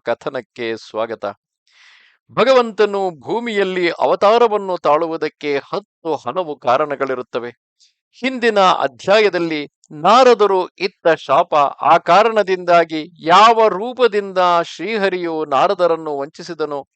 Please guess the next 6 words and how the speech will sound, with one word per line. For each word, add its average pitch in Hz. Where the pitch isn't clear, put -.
ಅದೇ 202
ರಾಜಕುಮಾರನ 175
ರೂಪದಿಂದ 156
ಪೃಥ್ವಿಯಲ್ಲಿ 214
ಶ್ರೀರಾಮಾವತಾರವನ್ನು 165
ಭಗವಂತನು 151